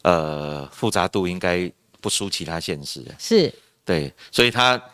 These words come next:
Speaker 1: 信维大楼，他的特-，状况又是他的户数又特别多。
Speaker 2: 嗯。
Speaker 1: 所以他的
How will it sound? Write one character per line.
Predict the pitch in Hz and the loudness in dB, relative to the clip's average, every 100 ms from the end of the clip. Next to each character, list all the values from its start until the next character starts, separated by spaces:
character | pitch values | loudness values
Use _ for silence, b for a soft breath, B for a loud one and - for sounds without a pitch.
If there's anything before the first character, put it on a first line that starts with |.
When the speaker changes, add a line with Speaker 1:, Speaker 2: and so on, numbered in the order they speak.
| - | -6
Speaker 1:
信 | - 131 | -2 0
维 | 104 | 2
大 | 98 117 | 6 6
楼， | 92 | 6
他 | 87 110 | 2 2
的 | 107 95 | 2 0
特-， | - - | -2 0
状 | - 110 | 2 4
况 | 107 | 2
又 | 104 | 2
是 | 101 | -2
他 | 107 120 | 0 0
的 | 107 | 0
户 | - 147 | 0 0
数 | 123 127 | 2 4
又 | 110 | 4
特 | 113 101 | 4 0
别 | 85 | 0
多。 | 78 90 78 - _ - | -2 -2 -2 -6 _ -2
Speaker 2:
嗯。 | 170 104 B B B B | 0 0 B B B B
Speaker 1:
所 | 139 | 2
以 | 135 | 2
他 | 120 127 | 4 2
的 | 120 107 | 4 2